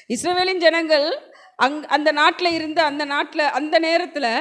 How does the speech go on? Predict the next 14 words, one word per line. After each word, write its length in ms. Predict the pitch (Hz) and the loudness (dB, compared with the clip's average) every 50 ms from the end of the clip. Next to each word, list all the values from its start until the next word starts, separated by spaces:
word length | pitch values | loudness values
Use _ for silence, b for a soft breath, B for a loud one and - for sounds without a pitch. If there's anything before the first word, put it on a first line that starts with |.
| 359 - | -4 -4
அவங்க 420 | - 269 277 311 311 320 339 294 277 | -4 -4 -4 -2 0 2 4 4 4
அடிமைப்பட்டு 440 | 277 370 415 427 - 403 359 - 339 | 4 2 0 -2 -2 -4 -4 -4 -4
இருந்தவங்க. 560 | 330 311 269 247 233 214 196 185 160 151 - 147 - _ _ _ _ _ | -4 -4 -4 -4 -4 -4 -6 -6 -8 -10 -12 -14 -18 _ _ _ _ _
அந்த 420 | - 226 254 262 277 269 254 240 - - 226 | -4 -4 -2 0 2 2 2 2 -2 -6 0
அடிமைப்பட்டு 580 | 208 208 247 294 339 381 392 370 381 392 - 381 | 2 4 4 4 2 -2 -6 -6 -8 -6 -6 -6
இருந்தவங்களை 760 | 381 392 392 359 349 370 381 349 311 277 233 214 214 269 381 370 B B B B B 214 | -6 -6 -6 -4 -2 -2 -2 -2 0 2 4 4 4 4 2 0 B B B B B 6
மீட்டெடுக்கிறதுக்காகத்தான் 1400 | 254 311 359 - 403 403 392 392 381 - 370 349 339 294 311 311 285 262 247 240 247 247 247 - 240 226 220 277 480 - - | 8 8 8 6 6 6 4 4 4 0 -2 -4 -2 -4 0 4 4 6 6 6 4 2 2 2 4 4 4 4 2 0 0
மனோவாவை 600 | 269 254 269 302 311 311 302 285 277 262 254 254 247 | 0 2 4 6 6 8 8 8 6 6 6 6 6
ஆண்டவர் 420 | 240 247 247 254 247 240 233 233 | 4 4 4 2 2 2 2 0
தெரிந்தெடுத்து, 800 | - 226 220 233 240 226 214 196 196 170 - - 180 185 202 - 605 B B B B B - | -2 -4 -4 -2 -2 -2 -2 0 -2 -4 -6 -6 -4 -2 -2 -2 -2 B B B B B 2
மனோவாவிற்கு 760 | 247 262 294 339 359 370 381 381 359 349 349 359 349 254 - 330 | 4 4 6 8 8 10 10 10 10 10 10 8 4 -4 -2 0
ஒரு 180 | 320 294 262 | 2 2 2
குழந்தையை 540 | 254 262 254 262 285 294 294 285 262 240 233 | 4 4 4 4 4 2 4 4 4 4 4
கொடுத்து, 540 | - 214 208 214 208 - 190 190 226 370 | 2 -4 -10 -10 -10 -8 -6 -4 -4 -4